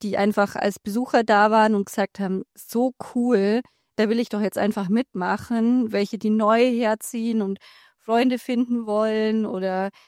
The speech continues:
jeder kommt mit so einer ganz eigenen Motivation eigentlich dazu und jeder kommt auch mit ganz eigenen Fähigkeiten und das ist dann immer die Kunst zu schauen,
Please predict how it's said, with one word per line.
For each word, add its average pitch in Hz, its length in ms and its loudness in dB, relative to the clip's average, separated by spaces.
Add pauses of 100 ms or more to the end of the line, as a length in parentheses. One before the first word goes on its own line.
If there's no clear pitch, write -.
(120)
jeder 311 240 0
kommt 311 280 2
mit 320 160 -2
so 311 80 -6
einer 285 100 -4
ganz 269 280 0
eigenen 233 480 0
Motivation 208 840 -2
eigentlich 247 460 0
dazu 262 480 -2
und 240 120 4
jeder 220 240 2
kommt 226 320 0
auch 220 120 2
mit 220 320 -4 (400)
ganz 220 220 -2
eigenen 220 400 2
Fähigkeiten 202 1120 -2
und 190 380 -4
das 208 140 -2
ist 208 180 -6
dann 214 120 0
immer 208 200 2
die 202 100 -4
Kunst 254 540 2
zu 233 100 -6
schauen, 214 460 2